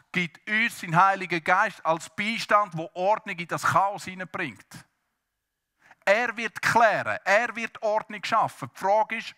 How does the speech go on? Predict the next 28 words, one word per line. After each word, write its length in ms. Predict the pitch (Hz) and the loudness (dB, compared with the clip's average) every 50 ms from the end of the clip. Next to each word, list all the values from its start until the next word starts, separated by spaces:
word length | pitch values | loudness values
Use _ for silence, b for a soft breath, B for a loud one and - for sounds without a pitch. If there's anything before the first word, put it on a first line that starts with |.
| _ - | _ -8
ob 100 | 180 165 | -6 -4
wir 160 | 175 170 156 | -2 -2 -2
ihn 160 | 151 143 135 | -2 -2 -2
lassen. 440 | 131 139 156 185 196 170 123 92 90 _ _ _ _ _ _ _ _ _ _ _ _ _ _ _ _ _ _ _ _ _ _ _ _ _ _ _ _ _ _ b b b b b | -2 -2 -2 -2 -4 -10 -14 -16 -18 _ _ _ _ _ _ _ _ _ _ _ _ _ _ _ _ _ _ _ _ _ _ _ _ _ _ _ _ _ _ b b b b b
Aber 260 | 160 165 143 175 - - | 2 2 2 0 -2 -2
er 260 | 190 202 202 190 156 | -2 0 -2 -2 -2
will's, 380 | 160 190 208 208 185 - - B B B B - | -4 -4 -4 -4 -6 -10 -12 B B B B -2
weil 180 | 156 165 170 | 0 2 2
er 160 | 165 165 165 156 | 2 2 0 0
ein 160 | 160 151 139 | -2 -2 0
Geist 440 | - 170 165 175 202 214 180 - - B B B B B | 2 4 4 4 2 0 -2 -8 -16 B B B B B
von 260 | - - - 175 160 | -8 -4 -4 -2 -2
der 180 | 160 165 170 - | -2 -6 -6 -4
Ordnung 440 | 165 170 196 214 208 - - 214 196 - | -2 -2 0 -2 -2 -4 -8 -8 -6 -4
und 180 | 165 147 151 175 | -4 -4 -2 -2
nicht 180 | 196 202 190 208 | -4 -4 -4 -4
ein 140 | 185 165 | -6 -2
Geist 380 | - 190 170 175 190 185 - - | 0 2 2 2 0 -2 -4 -8
von 140 | - 170 147 | -8 -8 -6
der 160 | 147 139 - | -8 -8 -8
Unordnung 640 | - 175 180 202 185 - 165 165 165 - - 165 160 - | -10 -10 -10 -10 -8 -4 -4 -4 -4 -4 -8 -12 -10 -8
ist. 440 | - 160 139 117 - - - - B B B B B - | -6 -6 -6 -6 -8 -10 -12 -14 B B B B B 0
Oft, 300 | 165 202 214 - - 220 | 2 2 0 0 -2 0
wenn 140 | 214 214 | 0 0
wir 80 | 214 190 | -2 -2
Sachen 360 | - 214 202 196 - - 180 | 2 2 2 4 2 0 -2
selber 560 | 165 - - - 190 196 208 233 226 233 226 | -4 -2 2 4 4 4 4 2 -4 -6 -2
machen, 500 | 220 214 208 170 131 135 143 123 90 95 | 2 2 2 2 2 -2 -6 -6 -8 -8